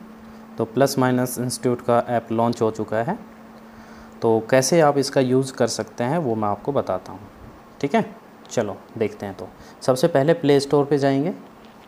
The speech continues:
Play Store पे जाके ऊपर डालेंगे plus minus institute, ठीक है। जो ये वाला है नीचे वाला, ठीक है, ये अपने को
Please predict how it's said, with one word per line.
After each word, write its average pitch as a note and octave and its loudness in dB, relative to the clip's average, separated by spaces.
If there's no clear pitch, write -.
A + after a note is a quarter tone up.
Play A#2 4
Store B2 2
पे B2+ 0
जाके A#2+ 0
ऊपर A#2+ -2
डालेंगे A2 0
plus B2 0
minus G#2+ -4
institute, F3 -6
ठीक D#3 2
है। F#3+ 2
जो C3+ 0
ये C3 2
वाला F3 6
है B2 0
नीचे C3+ 0
वाला, F#2+ -2
ठीक B2 -4
है, A3+ 2
ये C3 4
अपने A#2 2
को G#3 2